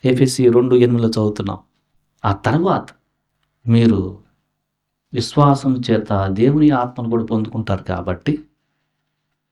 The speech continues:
నిజంగా మీకు కన్విక్షన్ వచ్చినప్పుడు దేవుని యందు భయభక్తులు నిలిచే ఆత్మ మీలో ఎల్లప్పుడూ ఉంటుంది. కాకపోతే మీరు చాలా జాగ్రత్త పడాలి పాపం చేయకుండా.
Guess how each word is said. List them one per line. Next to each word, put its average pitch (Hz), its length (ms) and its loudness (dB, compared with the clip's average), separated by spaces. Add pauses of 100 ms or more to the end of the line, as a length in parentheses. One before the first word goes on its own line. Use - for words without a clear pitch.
(280)
నిజంగా 170 500 4
మీకు 143 540 2 (240)
కన్విక్షన్ 147 520 2
వచ్చినప్పుడు 113 440 -6
దేవుని 135 420 2
యందు 127 180 4
భయభక్తులు 113 540 -6
నిలిచే 107 500 -6
ఆత్మ 135 360 0
మీలో 110 640 0
ఎల్లప్పుడూ 113 500 -2
ఉంటుంది. 104 260 -4 (840)
కాకపోతే 127 240 -2
మీరు 127 280 0
చాలా 120 120 -2
జాగ్రత్త 120 320 -4
పడాలి 110 320 -2 (100)
పాపం 110 360 -6
చేయకుండా. 101 420 -10